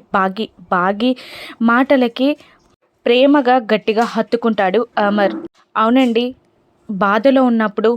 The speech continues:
మీ ఓదార్పు కావాలి, నేనున్నాను అంటూ మీ భరోసా కావాలి, రోజులో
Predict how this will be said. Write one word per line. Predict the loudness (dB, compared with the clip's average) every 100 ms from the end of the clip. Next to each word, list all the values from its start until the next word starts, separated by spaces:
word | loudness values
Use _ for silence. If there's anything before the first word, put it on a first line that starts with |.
| -4
మీ | -6 -2
ఓదార్పు | -2 0 0 -2 -4
కావాలి, | -2 0 -2 -4 -6
నేనున్నాను | -2 2 4 4 2 2 0
అంటూ | -2 0 0 0
మీ | 0 -4
భరోసా | -2 0 0 0 -2
కావాలి, | -2 -2 -2 -2 -6 -10 -16 -12 0
రోజులో | 2 4 4 2